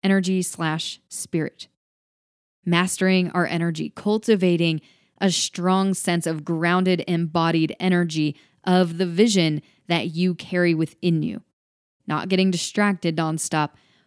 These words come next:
but bringing your attention back so that you can master your energy.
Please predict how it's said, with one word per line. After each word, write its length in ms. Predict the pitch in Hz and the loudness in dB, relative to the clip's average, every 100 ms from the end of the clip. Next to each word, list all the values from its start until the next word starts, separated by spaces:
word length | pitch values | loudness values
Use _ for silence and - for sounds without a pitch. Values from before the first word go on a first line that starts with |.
| - | -4
but 160 | 175 | -4
bringing 420 | - 175 202 214 202 | -2 0 4 4 4
your 120 | 180 | 2
attention 440 | 165 175 180 175 | -2 -4 -4 -4
back 540 | 151 170 165 156 - - _ _ | -4 -4 -2 -4 -8 -20 _ _
so 160 | - 175 | -4 0
that 80 | 170 | 0
you 220 | 170 185 | 2 0
can 440 | 196 180 170 170 | 2 2 2 0
master 460 | 170 160 170 - 175 | 0 0 -2 0 0
your 420 | 170 160 160 156 - _ _ 180 | 2 0 0 -2 -8 _ _ -2
energy. 520 | 165 160 - - | 0 0 -4 -12